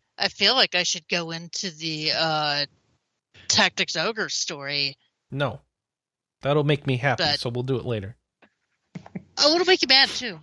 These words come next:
Speaker 1: Well,
Speaker 2: No, it
Speaker 1: some,
Speaker 2: won't.
Speaker 1: according to some people.
Speaker 2: They're wrong.
Speaker 1: Um, do we wanna talk about the subjugation cor-, corpse, or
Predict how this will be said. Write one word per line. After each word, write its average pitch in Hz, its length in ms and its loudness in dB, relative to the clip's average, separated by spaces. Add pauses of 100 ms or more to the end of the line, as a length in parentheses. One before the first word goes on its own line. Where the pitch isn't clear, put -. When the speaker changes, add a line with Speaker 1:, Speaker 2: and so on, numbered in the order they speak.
(160)
Speaker 1:
Well, 208 120 4
Speaker 2:
No, 311 200 8
it 427 120 6
Speaker 1:
some, 190 120 0
Speaker 2:
won't. 202 300 8
Speaker 1:
according 165 240 -8
to - 80 -20
some 160 180 -10
people. 139 400 -20 (320)
Speaker 2:
They're 208 140 6
wrong. 156 480 8
Speaker 1:
Um, 160 340 4 (1120)
do 247 140 0
we 240 160 2
wanna 240 240 0
talk 233 260 0
about 240 260 0
the 233 80 -8
subjugation 233 680 0
cor-, 233 340 -10 (640)
corpse, 226 340 0
or 214 40 4